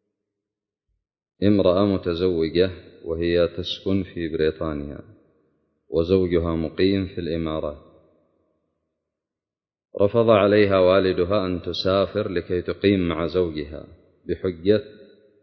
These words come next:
أن زوجها لم يسدد ما بقي عليه من المهر، والزوج معترف بما بقي عليه ويقول:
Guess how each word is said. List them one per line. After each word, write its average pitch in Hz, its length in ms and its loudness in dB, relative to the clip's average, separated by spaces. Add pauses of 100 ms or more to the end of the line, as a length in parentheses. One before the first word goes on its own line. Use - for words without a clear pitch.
(1160)
أن 92 400 2
زوجها 87 500 0
لم 85 160 0
يسدد 90 560 -4
ما 80 220 -4
بقي 82 320 -2
عليه 82 280 0
من 82 180 -4
المهر، 76 420 -10 (2750)
والزوج 92 420 4
معترف 104 600 2 (760)
بما 85 600 0
بقي 87 300 2
عليه 76 320 2
ويقول: 92 680 -2